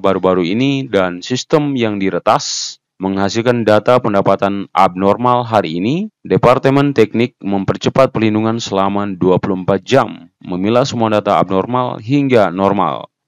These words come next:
Fungsi penarikan akan ditangguhkan mulai sekarang dan akan dibuka Senin depan.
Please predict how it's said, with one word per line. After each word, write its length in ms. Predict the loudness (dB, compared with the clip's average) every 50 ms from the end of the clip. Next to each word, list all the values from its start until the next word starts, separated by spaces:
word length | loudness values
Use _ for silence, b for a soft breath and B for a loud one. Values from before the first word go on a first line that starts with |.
| _ -6
Fungsi 400 | -2 0 0 2 2 4 4 6
penarikan 480 | 6 6 6 6 6 6 4 4 6
akan 220 | 4 4 4 4 2
ditangguhkan 560 | 2 2 0 2 4 4 4 6 6 4 4
mulai 480 | 4 0 2 4 6 6 8 6 6 4
sekarang 560 | 2 2 2 2 2 2 0 0 -2 -6 -10 -16 _ _ _ _ _ _ _ _ _ 0
dan 160 | 2 2 4 4
akan 320 | 4 2 2 2 2 2
dibuka 480 | 2 2 2 2 2 4 4 4 4 2
Senin 320 | 0 0 0 2 2 0
depan. 400 | 0 2 0 -2 -2 -6 -12 -16